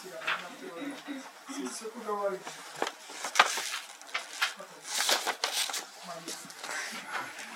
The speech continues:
まあ、ちょっと、あれですけど。この、例えばこの三つ、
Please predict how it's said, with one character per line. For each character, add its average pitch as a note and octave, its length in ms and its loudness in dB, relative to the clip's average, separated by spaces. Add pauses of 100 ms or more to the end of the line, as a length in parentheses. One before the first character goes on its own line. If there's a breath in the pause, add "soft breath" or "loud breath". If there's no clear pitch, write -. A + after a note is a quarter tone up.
(160)
ま B3+ 160 12
あ、 - 20 12
ち B3+ 100 6
ょ - 40 6
っ - 20 2
と、 G#3+ 80 8
あ - 480 6
れ - 60 4
で - 40 6
す F3+ 120 6
け - 220 4
ど。 - 60 4 (3000)
こ D4 120 10
の、 C#4 80 12
例 A#3 80 12 (720)
え - 20 2
ば - 140 12
こ D4+ 240 10
の - 80 8
三 A#3+ 100 0
つ、 - 300 0